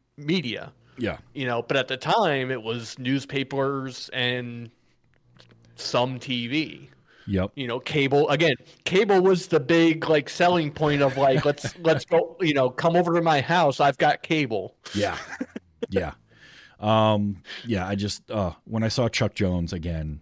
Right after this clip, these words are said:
Speaker 2: it just warmed my heart. He was, he's my favorite of the Warner Brothers animation, is all Chuck Jones
Speaker 1: Oh, he's,
Speaker 2: stuff.
Speaker 1: he, he did s-, he did so many,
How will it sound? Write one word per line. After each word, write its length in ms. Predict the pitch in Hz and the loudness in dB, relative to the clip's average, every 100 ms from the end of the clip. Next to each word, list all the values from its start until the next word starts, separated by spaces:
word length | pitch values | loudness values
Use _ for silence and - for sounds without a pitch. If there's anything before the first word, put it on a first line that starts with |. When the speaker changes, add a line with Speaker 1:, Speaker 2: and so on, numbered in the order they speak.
| - | -12
Speaker 2:
it 200 | 85 82 | -8 -6
just 220 | 80 85 | -6 -6
warmed 320 | 87 87 87 87 | -4 -4 -4 -4
my 120 | 85 | -6
heart. 300 | 78 73 78 | -8 -10 -8
He 140 | 85 | -6
was, 280 | 82 76 - 104 | -6 -6 -10 -6
he's 240 | 101 95 | -6 -2
my 100 | 98 | -4
favorite 440 | 90 98 90 90 - - | -2 -2 -2 -4 -6 -12
of 140 | 80 | -6
the 80 | 85 | -4
Warner 240 | 82 82 | -2 0
Brothers 260 | 78 80 78 | -2 -2 -2
animation, 600 | 82 76 76 - 78 73 _ _ _ | -4 -4 -6 -8 -10 -12 _ _ _
is 100 | 92 | -10
all 180 | 87 82 | -6 -6
Chuck 260 | 80 90 - | -6 -8 -6
Jones 220 | 85 73 | -6 -2
Speaker 1:
Oh, 60 | 147 | 0
he's, 140 | 147 | 2
Speaker 2:
stuff. 100 | 147 | 0
Speaker 1:
he, 260 | 156 165 180 - | -4 -4 -4 -4
he 100 | 175 | -2
did 240 | 170 151 | -2 -4
s-, 200 | - - - | -6 -12 -12
he 140 | - 147 | -6 -2
did 200 | 165 147 | -2 -2
so 240 | - 147 | 0 0
many, 640 | 143 135 131 123 123 120 117 | 2 -2 -4 -6 -6 -8 -12